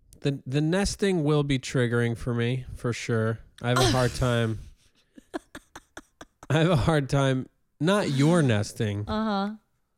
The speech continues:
Speaker 1: but, like, I, I have to get out of the house, you know?
Speaker 2: That's fine. But what do you mean, like, triggering as in, like
Speaker 1: I'm, I think I'm talking about what we talked about before we hit record, that, like,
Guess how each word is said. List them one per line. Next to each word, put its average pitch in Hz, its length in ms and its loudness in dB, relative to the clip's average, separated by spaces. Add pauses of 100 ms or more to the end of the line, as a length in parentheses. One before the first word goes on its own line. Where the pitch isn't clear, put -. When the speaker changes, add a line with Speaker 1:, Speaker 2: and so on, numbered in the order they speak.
(240)
Speaker 1:
but, 127 100 2
like, 123 320 2
I, 127 600 2 (760)
I 127 80 0
have 120 180 -2
to 120 80 -8
get 107 120 -4
out 101 80 -4
of 101 80 -6
the 110 80 -4
house, 110 480 -8 (480)
you 117 80 -2
know? 110 180 -2 (140)
Speaker 2:
That's 285 240 -4
fine. 233 680 -2 (160)
But 247 140 0
what 254 140 -2
do 277 60 -2
you 277 80 -2
mean, 247 240 -2
like, 208 220 -2
triggering 220 680 -2
as 196 160 0
in, 202 200 2
like 180 300 2
Speaker 1:
I'm, - 60 -4
I 208 180 0
think 190 200 -2
I'm 180 140 -2
talking 160 280 0
about 143 220 0
what 131 200 0
we 135 160 2
talked 123 260 -2
about 123 160 0
before 117 300 -2
we 113 100 0
hit 110 180 -2
record, 113 520 -2
that, 104 200 -6
like, 110 340 -8